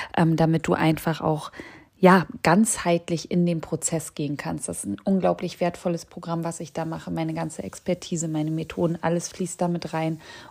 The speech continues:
Und natürlich die individuelle eins zu eins Begleitung. Das heißt, wir gucken, wo du stehst,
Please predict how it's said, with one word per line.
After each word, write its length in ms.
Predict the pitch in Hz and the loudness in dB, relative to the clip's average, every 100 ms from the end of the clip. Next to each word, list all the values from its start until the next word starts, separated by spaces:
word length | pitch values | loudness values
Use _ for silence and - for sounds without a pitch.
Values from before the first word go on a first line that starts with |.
| _ | _
Und 300 | - 190 202 | 6 6 6
natürlich 480 | 185 175 175 165 160 | 0 -4 -4 -6 -6
die 80 | - | -6
individuelle 760 | - 170 160 160 165 160 160 - | -2 -2 -2 -4 -4 0 -2 -2
eins 320 | 160 156 - | -4 -4 -8
zu 80 | - | -6
eins 260 | 175 170 - | -2 -2 -4
Begleitung. 480 | 180 160 151 165 | -4 -2 -2 -2
Das 180 | 156 - | -4 -2
heißt, 300 | 170 170 - | 0 0 -2
wir 80 | 160 | -4
gucken, 460 | - 202 208 190 165 | 0 -2 0 -2 0
wo 100 | 165 | -2
du 120 | 165 | -4
stehst, 600 | - - 214 254 - | -4 2 2 2 -2